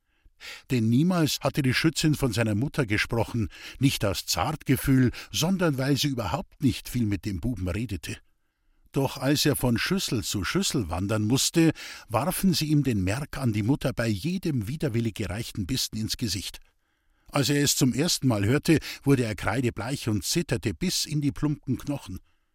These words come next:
Ein paar Wochen trug er es still mit sich herum. Eines Abends,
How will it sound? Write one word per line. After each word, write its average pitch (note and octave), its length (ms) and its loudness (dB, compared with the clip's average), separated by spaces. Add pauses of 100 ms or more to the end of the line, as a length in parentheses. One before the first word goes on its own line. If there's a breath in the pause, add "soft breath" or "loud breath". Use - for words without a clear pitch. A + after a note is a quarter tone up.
(440 soft breath)
Ein D#3 160 2
paar E3+ 240 2
Wochen E3 440 2
trug D3 240 0
er B2+ 120 0
es A2 80 0
still C#3+ 260 0
mit A2 160 2
sich - 220 -6
herum. G#2+ 340 -4 (800 soft breath)
Eines D#3+ 380 2
Abends, - 760 -4